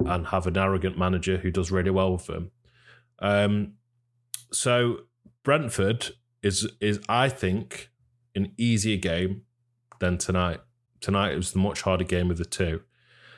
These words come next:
And if we can pick up three points tonight, if we can play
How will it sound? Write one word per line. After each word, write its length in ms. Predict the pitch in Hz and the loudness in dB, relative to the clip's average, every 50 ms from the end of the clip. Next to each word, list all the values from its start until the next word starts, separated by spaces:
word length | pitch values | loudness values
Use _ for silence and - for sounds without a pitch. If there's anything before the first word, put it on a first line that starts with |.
| - - _ _ _ | -20 -20 _ _ _
And 100 | - 95 | -4 -4
if 60 | - | -2
we 60 | 104 | -4
can 180 | 92 - 98 95 | -2 -2 -2 0
pick 240 | - 127 123 - - | 0 -2 -2 0 -2
up 140 | 127 - - | -4 -2 -2
three 240 | - - 117 113 | 0 0 2 2
points 320 | 113 - 110 107 101 - - | 0 0 -2 -4 -4 -2 -2
tonight, 400 | 95 92 92 92 98 101 - - _ _ _ _ _ _ _ _ _ _ _ _ _ _ _ _ _ - | 0 0 2 2 0 -2 -4 -8 _ _ _ _ _ _ _ _ _ _ _ _ _ _ _ _ _ -8
if 180 | - 90 - | -6 -4 -2
we 60 | - 95 | -2 -2
can 200 | - 101 98 92 | 0 0 0 0
play 500 | - - 110 107 107 107 110 110 110 - | 0 2 2 4 4 4 2 2 -2 -4